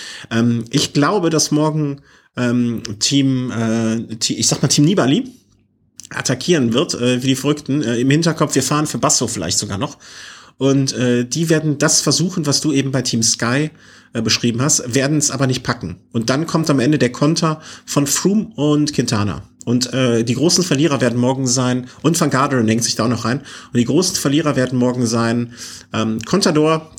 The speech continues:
der, äh, irgendwo fliegen geht zwischendurch, der, der wird, also ich tippe morgen, äh, auf Ankunft, zwei, drei Fahrer werden sich dann noch so zwischensortieren, die ich jetzt nicht auf der, auf der Liste hab. Aber ansonsten wird's morgen Froome, Quintana,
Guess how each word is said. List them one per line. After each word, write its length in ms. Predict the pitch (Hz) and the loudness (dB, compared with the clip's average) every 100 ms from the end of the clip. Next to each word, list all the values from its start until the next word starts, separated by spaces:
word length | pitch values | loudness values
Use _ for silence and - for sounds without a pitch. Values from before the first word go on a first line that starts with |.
| - | -2
der, 720 | 117 113 117 123 107 117 107 | 2 4 2 0 0 -2 -2
äh, 40 | 143 | 0
irgendwo 280 | 143 147 120 | 0 2 0
fliegen 300 | - 180 170 | 2 2 2
geht 180 | 160 | 2
zwischendurch, 560 | - - - 123 143 143 | 0 0 0 0 0 0
der, 160 | - 113 | 0 0
der 180 | 117 | 0
wird, 280 | 123 120 - - 117 101 80 | -2 -2 -6 -8 -10 -10 -10
also 240 | 120 120 131 - - | -4 -2 -2 -6 -6
ich 180 | - 170 | 0 2
tippe 260 | - 220 190 | 2 2 2
morgen, 460 | 151 156 156 151 | 2 0 0 -4
äh, 280 | - 120 127 | -2 -2 0
auf 220 | 98 113 - | -2 -4 -2
Ankunft, 540 | 139 165 156 147 - - - - - | -2 0 0 -2 -6 -14 -20 -20 -4
zwei, 200 | - 131 | 0 0
drei 160 | - | 0
Fahrer 300 | 135 135 135 | 0 0 2
werden 180 | 123 120 | 4 4
sich 140 | 117 - | 4 2
dann 100 | 113 | 0
noch 80 | |
so 100 | 107 | 0
zwischensortieren, 680 | 104 - - 107 98 - 98 | 0 0 0 0 -2 -2 -2
die 40 | 98 | 0
ich 80 | |
jetzt 140 | 104 107 | 0 2
nicht 160 | 120 | 0
auf 100 | - | 0
der, 300 | - 101 87 | -2 -2 -2
auf 100 | 101 | -6
der 120 | - 98 | -6 -4
Liste 280 | 101 - | -2 -2
hab. 220 | 95 - - - - - | -4 -8 -16 -20 -20 -6
Aber 320 | - 120 127 85 | 0 2 2 2
ansonsten 500 | 117 127 151 - 131 | 2 4 2 2 2
wird's 180 | 131 | 0
morgen 240 | 135 123 123 | 0 0 0
Froome, 280 | - 165 175 | 2 2 2
Quintana, 840 | - 120 139 147 156 151 117 - | 0 0 2 0 2 0 -2 -8